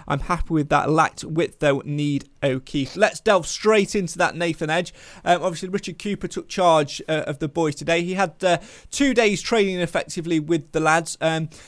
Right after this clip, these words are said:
preparations were dealt a bit of a blow as well, um, I believe, on Thursday when, uh, Roland Menayese picked up a little bit of a knock. He missed out today.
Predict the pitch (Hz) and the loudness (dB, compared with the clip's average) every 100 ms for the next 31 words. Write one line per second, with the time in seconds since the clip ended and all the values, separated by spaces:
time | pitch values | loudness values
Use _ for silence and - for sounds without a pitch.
0 | - - 214 208 208 185 190 170 185 170 | -8 -2 0 0 0 -2 -6 -4 -2 0
1 | 170 185 147 143 185 185 170 180 170 - | 2 2 2 0 -2 -4 0 2 2 -2
2 | 151 160 170 156 147 - 147 151 151 143 | -4 0 2 2 -2 -4 -4 -4 -6 -6
3 | 165 156 151 - 151 147 143 139 - - | -2 -2 -2 -4 -2 -2 -4 -6 -14 -6
4 | 185 170 156 165 151 151 147 151 147 139 | -2 -2 0 -2 0 0 -2 -4 -4 -4
5 | - - 170 170 165 165 160 170 165 - | -8 -4 2 4 4 0 2 2 2 2
6 | 156 135 - 175 - 147 151 151 143 - | 0 0 -4 -10 -10 -8 -4 -2 -2 -4
7 | 143 143 151 - 175 165 147 156 135 - | -6 -6 -6 -6 -6 -6 -6 -4 -4 -4
8 | 147 147 | -2 -2